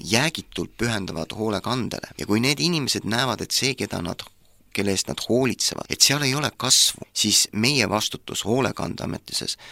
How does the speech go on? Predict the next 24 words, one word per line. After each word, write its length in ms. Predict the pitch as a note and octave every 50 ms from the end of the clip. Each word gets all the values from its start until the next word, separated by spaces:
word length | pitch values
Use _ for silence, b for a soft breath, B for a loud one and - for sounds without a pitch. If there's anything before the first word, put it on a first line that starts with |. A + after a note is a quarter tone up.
| B B B
on 140 | E2+ F2
see, 200 | - - A#2+ A2+
et 120 | G2+ - -
mitte 220 | G2+ - - F#2 -
raisata 460 | F#2 G2 G#2+ - - - - - -
ressurssi. 680 | - - - - - E2+ E2 - - - - - - - -
Ja 400 | G2 G2 F#2 F#2+ F#2 F#2+ F#2 - - F#2+
nii 520 | G2+ A2+ A#2+ A2 G#2 - - - - -
nagu 200 | - F2+ - F#2
su 180 | F#2 - F#2+ F2
hea 220 | F#2 G#2+ G#2+ G#2+ F#2
tuttav 400 | - G#2 G#2 - - - F2+ F2
ja 80 | F2 F2+
sõber, 460 | - - A#2+ A#2+ G2+ F2+ F2+ - - B B B B B B B
et 80 | -
teda 180 | - A2+ C#3+ C3+
tuleks 320 | - A#2+ A2 F#2 - -
julgustada, 520 | G#2+ A2+ A#2 G2+ F#2 - - - - - E2
mitte 340 | F2 A2+ A#2 - - F#2+ F#2
raisata 720 | - F2 F#2+ G#2+ - - - - - _ - - - -
Jumala 460 | F2+ G2 G#2 G#2 F#2 F2+ F2+ D#2 - - - F2+ A2+ A#2
aega, 360 | A#2+ A#2 G#2+ G#2+ - - -
Jumala 400 | F#2+ G2+ G2+ F#2 F2 D#2+ - -
sõna, 460 | - - - A2+ A#2 A#2+ A2 G2+